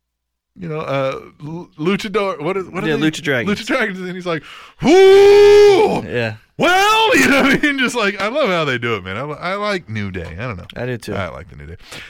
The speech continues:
Speaker 1: All right. Uh, where was I? I lost my place. And one that I'm a little excited to see, the team of Green Arrow himself, Stephen Amell, teaming with Neville to take on Stardust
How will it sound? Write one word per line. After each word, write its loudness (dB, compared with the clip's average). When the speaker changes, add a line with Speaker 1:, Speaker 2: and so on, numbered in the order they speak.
Speaker 1:
All -8
right. -2
Uh, -8
where -8
was -16
I? -18
I -16
lost -14
my -16
place. -18
And -2
one 0
that -4
I'm -4
a -2
little -2
excited -4
to -8
see, -6
the -20
team -6
of -6
Green -4
Arrow -2
himself, -2
Stephen -6
Amell, -2
teaming -8
with -6
Neville -4
to -12
take -8
on -8
Stardust -4